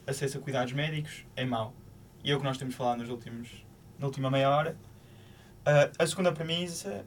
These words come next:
é que se existir alguma coisa no teu poder que permita prevenir alguma coisa má de acontecer, sem sacrificar uma coisa tão importante, ele até utiliza o conceito "without sacrificing anything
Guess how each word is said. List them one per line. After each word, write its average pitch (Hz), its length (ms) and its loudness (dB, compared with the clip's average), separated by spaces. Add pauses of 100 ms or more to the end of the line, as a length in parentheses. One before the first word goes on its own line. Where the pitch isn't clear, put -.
é 139 180 2
que 135 440 0 (160)
se - 200 -4
existir 165 340 0
alguma 135 280 4
coisa 131 300 0
no 131 140 -6
teu 135 120 -4
poder 127 500 0 (340)
que - 80 -16
permita 127 680 -4 (360)
prevenir 147 360 0
alguma 135 320 6
coisa 139 300 2
má 147 240 4
de 120 100 -2
acontecer, 147 580 -4 (760)
sem 175 300 4
sacrificar 143 640 2
uma 127 160 -2
coisa 117 580 0 (540)
tão 160 140 8
importante, 143 680 2 (400)
ele 170 120 2
até 170 160 2
utiliza 151 460 -2
o 151 40 -2
conceito 139 520 2 (220)
"without 156 260 6
sacrificing 143 600 2
anything 139 300 0